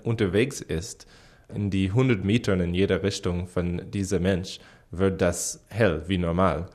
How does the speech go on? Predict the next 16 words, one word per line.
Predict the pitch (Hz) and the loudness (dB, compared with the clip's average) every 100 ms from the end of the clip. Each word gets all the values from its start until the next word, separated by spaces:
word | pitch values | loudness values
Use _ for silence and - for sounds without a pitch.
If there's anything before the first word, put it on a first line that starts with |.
| - - - | -20 -20 -8
Aber | 90 98 95 | 0 2 4
wenn | 104 110 107 | 2 2 0
die | 104 | -2
sind | 101 101 92 92 | 0 0 -2 2
durch | 113 165 - - - - | 4 4 0 -8 -14 -12
und | 92 90 | -4 -4
ein | 87 | -2
paar | 101 101 | 0 0
Minuten | 104 101 92 | 2 0 -2
später, | - 107 110 127 | 0 0 2 -2
dann | 120 104 113 | 0 -2 -2
kommt | 113 110 113 - - | -2 -2 -2 -8 -4
die | 101 101 101 | 0 2 0
Beleuchtung | - 95 95 101 - 117 107 98 | 0 0 4 2 2 0 0 0
nochmal | 90 85 - 87 87 87 - | -2 -2 -2 0 2 0 -2
runter | 113 - 165 170 | -2 2 0 0